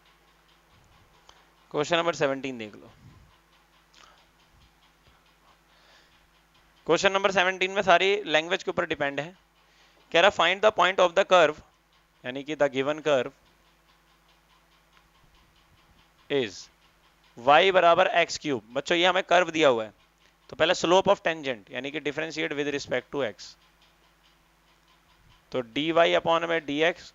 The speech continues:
और ये power आ गई एक कम, ये आ गया हमारा slope। आगे कह रहा है, कह रहा, "The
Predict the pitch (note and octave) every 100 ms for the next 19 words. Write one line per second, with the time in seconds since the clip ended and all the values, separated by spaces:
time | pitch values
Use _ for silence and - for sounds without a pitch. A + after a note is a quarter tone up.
0 | - B2 C3+ D3+ C3 B2+ C3 B2+ C#3 A#2
1 | - G#2 G2 _ _ _ _ _ _ _
2 | _ _ - C3+ C#3+ C#3+ C#3 D3 F3+ C#3+
3 | A#2+ - _ _ _ _ _ _ _ C#3+
4 | E3 F#3+ G3 F#3+ D#3 C#3+ G3 - - -
5 | _ _ _ _ _ _ _ _ _ _
6 | _ _ _ _ _ _ _ _ _ _
7 | _ E3+ F#3 G#3